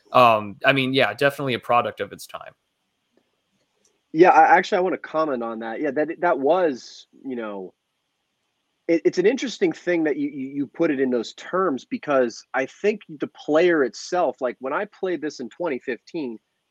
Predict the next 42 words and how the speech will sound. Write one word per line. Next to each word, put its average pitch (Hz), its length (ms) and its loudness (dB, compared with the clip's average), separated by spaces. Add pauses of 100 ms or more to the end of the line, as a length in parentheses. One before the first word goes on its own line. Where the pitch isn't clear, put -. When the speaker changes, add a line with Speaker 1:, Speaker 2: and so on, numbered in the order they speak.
(320)
Speaker 2:
I 202 100 2
felt 202 280 0
kind 202 240 -4
of 139 180 -6 (880)
weirdly 160 920 -6 (340)
obligated 113 800 -2
to 107 80 -16
side 104 340 -8
with 95 80 -14
the 101 160 -12
N 87 140 -12
C 95 180 -10
R 85 160 -6
is 90 100 -12
the 104 80 -8
best 92 220 -6
way 98 80 -4
to - 80 -8
put - 260 -6
it. - 140 -10 (420)
You - 60 4
know, 143 80 10
I 135 80 8
sided 190 340 4
with 147 140 -4
myself 165 540 -4
my 120 120 -8
first 120 300 -12 (100)
playthrough 143 440 -8
'cause 110 220 -10
I'm 113 120 -6
like, 110 180 -8
"Oh, 208 140 6
that's 165 240 4
cool. 147 300 -4
Games 151 280 -2
don't 170 200 -4
usually 165 340 -6
let 170 180 -4
me 147 120 -6
do 196 220 -8
that." 98 200 -6